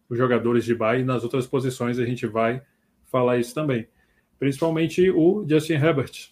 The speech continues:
né? Que não teve uma boa atuação, mas, e é um ativo mais barato entre esses jogadores também, né? A gente não vai, por exemplo, querer comprar um Kirk Cousins, porque ele é notoriamente um streamer, mas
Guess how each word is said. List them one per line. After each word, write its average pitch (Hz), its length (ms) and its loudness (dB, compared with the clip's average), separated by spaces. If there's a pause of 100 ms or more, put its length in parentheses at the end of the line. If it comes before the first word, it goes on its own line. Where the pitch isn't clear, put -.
(180)
né? 127 220 -6 (140)
Que 117 320 4
não 120 200 0
teve 120 160 0
uma 117 120 0
boa 110 140 -4
atuação, 127 520 -4
mas, 151 440 0
e 185 140 4
é 165 80 6
um 170 120 2
ativo 156 260 -2
mais 143 160 -2
barato 131 460 2
entre 117 260 -2
esses 110 140 -4
jogadores 113 640 -4
também, 127 320 -4 (520)
né? 107 280 -12
A 117 40 -8
gente 117 160 -2
não 117 120 0
vai, 113 120 2
por 113 140 -2
exemplo, 110 500 -2 (380)
querer 113 180 0
comprar 131 360 2
um 123 100 0
Kirk 117 220 -2
Cousins, 127 580 2
porque 123 240 -6
ele 113 200 2
é 117 360 -2
notoriamente 110 640 -2
um 135 40 -2
streamer, 131 720 0 (500)
mas 131 560 -2